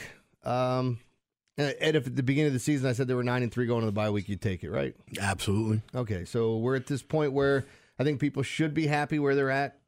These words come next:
Speaker 1: You're the number one team in the A F C right now, and you don't have an easy schedule the rest of the way. I think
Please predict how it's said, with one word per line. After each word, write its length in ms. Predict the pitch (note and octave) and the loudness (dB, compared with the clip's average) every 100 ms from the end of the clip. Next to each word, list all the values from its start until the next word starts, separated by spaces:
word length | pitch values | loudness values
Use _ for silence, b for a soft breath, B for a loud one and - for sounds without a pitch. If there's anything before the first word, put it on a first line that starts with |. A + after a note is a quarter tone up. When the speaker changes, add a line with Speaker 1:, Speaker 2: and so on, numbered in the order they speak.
| _ - | _ -10
Speaker 1:
You're 140 | A2 A#2 | -4 0
the 80 | |
number 240 | B2 C3 C3 | 0 2 2
one 180 | C3 A#2+ | 0 0
team 200 | C3+ C3 | 0 2
in 60 | |
the 200 | A#2+ B2 | 2 0
A 20 | |
F 80 | A#2 | 0
C 160 | - B2 | -2 0
right 180 | B2 A#2 | 0 0
now, 340 | A#2+ A2+ A2+ _ _ _ _ _ _ _ _ | 0 -2 -6 _ _ _ _ _ _ _ _
and 580 | A#2 A2 G#2+ A2 G#2 A2+ - _ - | -6 -4 -2 -2 -2 -6 -12 _ -8
you 180 | A#2+ C#3 | -2 -2
don't 400 | B2 G#3 B3 G#3+ | 2 2 2 2
have 220 | G3+ G3 | 0 2
an 100 | F3 F3 | -2 -2
easy 320 | F#3+ E3+ F3 | -2 -2 -2
schedule 520 | - - E3 D3+ D#3 | -4 -2 -2 0 0
the 100 | C#3 | 0
rest 260 | B2+ C#3 - | 0 0 -2
of 80 | A#2 | -4
the 100 | A2 | -2
way. 480 | C3+ B2+ G#2 G#2+ | 0 0 0 -2
I 120 | G#2 G2+ | -4 -4
think 460 | C3+ C3 - - | -2 -4 -8 -20